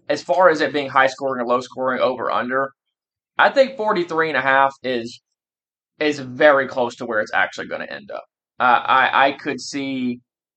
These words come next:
twenty-four to twenty, which would hit forty-four, which would hit the over.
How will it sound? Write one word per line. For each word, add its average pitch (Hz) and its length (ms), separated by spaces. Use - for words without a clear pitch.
twenty-four 147 840
to 120 80
twenty, 127 520
which 147 240
would 139 120
hit 139 180
forty-four, 139 640
which 127 120
would 123 120
hit 127 160
the 113 140
over. 110 380